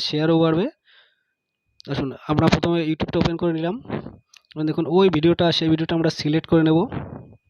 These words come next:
ভিডিও মোডে যে ভিডিওটা সিলেক্ট করে নেব। দেখুন এই ভিডিওটা আমরা আপলোড করার জন্য থাম্বনেলটা বানিয়েছিলাম, সেই থাম্বনেলটা এখানে সেট করব এবং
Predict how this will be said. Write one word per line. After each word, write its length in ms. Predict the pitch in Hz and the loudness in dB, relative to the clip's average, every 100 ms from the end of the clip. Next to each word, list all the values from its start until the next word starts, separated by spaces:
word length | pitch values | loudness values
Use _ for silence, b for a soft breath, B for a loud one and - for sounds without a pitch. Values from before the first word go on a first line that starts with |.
| _ _ _ _ _ _ 143 | _ _ _ _ _ _ -2
ভিডিও 180 | 143 170 | 2 2
মোডে 160 | 170 160 160 | 4 2 2
যে 60 | 156 | 2
ভিডিওটা 260 | 147 160 160 - | 2 2 2 0
সিলেক্ট 220 | 156 156 | -2 -2
করে 100 | 175 165 | 0 4
নেব। 80 | 180 | 4
দেখুন 140 | 175 160 | 2 2
এই 60 | 151 | 2
ভিডিওটা 260 | 147 156 165 | 2 2 2
আমরা 120 | 160 156 | 2 4
আপলোড 200 | 151 156 - | 4 2 -2
করার 160 | 151 151 | -4 -2
জন্য 120 | 151 151 - | -2 -4 -2
থাম্বনেলটা 340 | 147 147 151 139 | -2 -2 -2 -2
বানিয়েছিলাম, 420 | 143 151 147 139 233 B B B | 0 0 0 0 -2 B B B
সেই 120 | - 139 | -8 -2
থাম্বনেলটা 340 | 151 143 151 151 | 0 2 2 2
এখানে 160 | 160 151 | 2 2
সেট 140 | - 151 - | 0 0 2
করব 160 | 147 175 - - | 4 2 0 -4
এবং 100 | 139 | -4